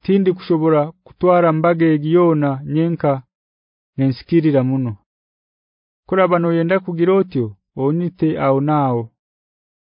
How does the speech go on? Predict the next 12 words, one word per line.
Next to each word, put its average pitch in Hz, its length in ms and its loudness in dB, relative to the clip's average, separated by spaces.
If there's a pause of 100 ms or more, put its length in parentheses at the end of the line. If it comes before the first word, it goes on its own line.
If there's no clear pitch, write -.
(140)
Nawe 127 220 0
kuraba 156 340 0
nonganyira, 143 640 -2 (580)
ntabona 135 460 -2
nakwezo." 113 600 -4 (1160)
Omukama 170 680 2
naamusa 156 680 0 (920)
abokumuhera. 127 960 0 (1500)
Omukama 180 460 2
arora 165 320 4
Musa 170 280 0
ati, 151 260 -2